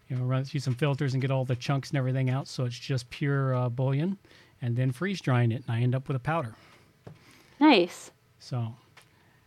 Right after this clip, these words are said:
Speaker 1: so I'm experimenting with that. So if you happen to be lucky enough to have a freeze dryer, you might wanna start making your own bouillon,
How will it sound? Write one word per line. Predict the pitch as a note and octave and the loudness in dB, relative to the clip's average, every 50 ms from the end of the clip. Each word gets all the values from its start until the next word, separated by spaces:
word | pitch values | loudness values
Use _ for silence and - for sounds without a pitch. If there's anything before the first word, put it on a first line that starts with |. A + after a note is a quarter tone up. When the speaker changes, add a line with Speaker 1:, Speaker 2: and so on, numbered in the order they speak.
| _ _ | _ _
Speaker 1:
so | - - C3+ | -10 -6 -6
I'm | A#2 B2+ | -6 -4
experimenting | B2+ - - - E3+ E3 E3 D#3+ D#3 D#3 C#3 - D3+ D3 | -6 -8 -2 0 2 4 4 4 4 2 2 2 2 2
with | C#3 B2+ - | 2 0 0
that. | - C#3 C#3 D3 E3+ - | 0 0 2 2 0 -2
So | - - C#3 | -4 -2 -2
if | B2+ A#2+ C3+ | -2 0 0
you | C#3 C3+ | 0 2
happen | C#3 D3 D3 C#3+ | 2 2 0 -2
to | C#3 | -2
be | C3+ C3+ | -2 -2
lucky | C3 C3 C3+ C3 - - C#3 | 0 0 0 -2 0 0 0
enough | C3 C3+ C3 A#2+ | 0 0 0 0
to | - C3 | 0 -2
have | B2+ C3 C3 | -2 -2 -2
a | A#2 | -6
freeze | - - D3 C#3+ C#3+ C3+ C3 | -6 -2 0 0 0 0 0
dryer, | - D3 C#3 C#3+ D3+ F3 F#3+ G3 - - - | 0 0 2 2 4 2 0 0 -4 -8 -8
you | - A#2+ | -4 -2
might | A#2+ B2 C3+ D3 | -2 -2 -2 -2
wanna | F3+ D#3 D3 D3 C#3+ | -2 -2 -2 -2 -2
start | B2+ - - D#3 D3+ D#3 D#3+ | -2 -2 -2 -2 -2 0 0
making | C#3+ D3 D3+ - E3+ D#3 | -2 -2 -2 0 0 0
your | D3 C#3+ C#3 C#3 | 2 2 2 2
own | D3 D3+ D3+ | 2 2 2
bouillon, | C#3 D#3 E3 F3 D#3+ B2+ A2+ | 0 0 0 0 0 0 -2